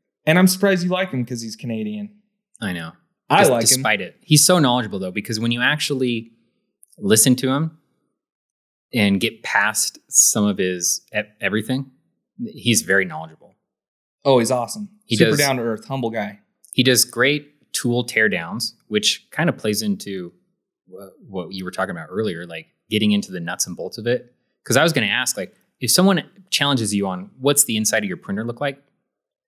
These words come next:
Speaker 2: like, what other tools in their life do they take apart and they know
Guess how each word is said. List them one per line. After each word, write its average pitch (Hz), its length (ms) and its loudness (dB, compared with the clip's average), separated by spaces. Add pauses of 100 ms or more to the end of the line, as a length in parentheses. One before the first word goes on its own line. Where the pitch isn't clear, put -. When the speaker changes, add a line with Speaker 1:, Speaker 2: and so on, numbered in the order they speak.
(680)
Speaker 2:
like, 120 200 -2 (960)
what 165 220 4
other 190 160 4
tools 151 360 -2
in 117 60 2
their 113 100 0
life 104 340 -2
do 117 100 -8
they 101 440 -2
take - 180 -6
apart 98 260 0
and 101 80 -8
they 90 80 -8
know 90 380 -8